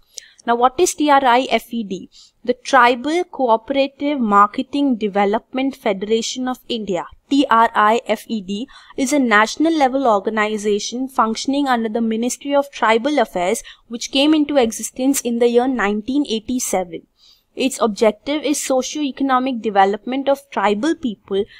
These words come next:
by marketing development of tribal products, including minor forest produce.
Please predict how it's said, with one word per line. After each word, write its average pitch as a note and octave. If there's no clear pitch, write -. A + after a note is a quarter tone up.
by A3
marketing A#3+
development A#3+
of C#4
tribal A3
products, F#3+
including B3
minor A#3+
forest A#3+
produce. F#3